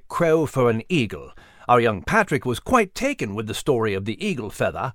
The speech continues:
"Aye, it may be time to finally meet that eagle in the woods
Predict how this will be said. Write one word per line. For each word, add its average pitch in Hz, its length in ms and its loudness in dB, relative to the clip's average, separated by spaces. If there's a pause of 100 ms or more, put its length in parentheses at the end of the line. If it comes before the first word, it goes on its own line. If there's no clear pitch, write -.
(540)
"Aye, 143 420 2 (500)
it 151 100 0
may 294 180 6
be 277 140 4
time 220 380 4
to 170 100 4
finally 269 480 6
meet 262 300 2
that 220 220 4
eagle 202 320 6
in 180 80 8
the 170 100 6
woods 202 340 6